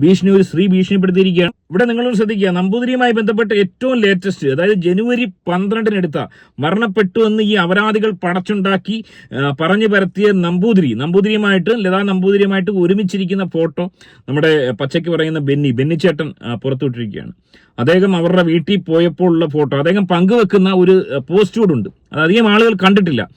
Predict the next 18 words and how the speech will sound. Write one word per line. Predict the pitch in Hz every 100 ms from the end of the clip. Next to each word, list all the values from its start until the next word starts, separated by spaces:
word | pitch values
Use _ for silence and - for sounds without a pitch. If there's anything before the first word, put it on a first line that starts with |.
| _ -
ഞാനൊന്ന് | 165 185 196
വായിക്കാം. | 165 165 139 120 - _ -
ക്രിസ്റ്റൽ | 196 185 262 262
ഗ്രൂപ്പിലെ | 247 247 240
കെ | 208 208 202
കെ | 233
നമ്പൂതിരിയും | 233 226 226 220 214
ലതാ | 190 208
നമ്പൂതിരിയും | 214 202 202 202 190
അവരുടെ | 190 185 170
കസ്റ്റമേഴ്സുമായിട്ട് | - 202 202 196 190 180
ഇപ്പോഴും | 156 190 190
വളരെ | 156 180 175
നല്ല | 165 165
റിലേഷനിലാണ്. | 147 151 156 175 147 139 175 - -
അവരെ | 143 185
കൊണ്ടാവുന്ന | 196 190 175 185 208
രീതിയിൽ | 190 175 170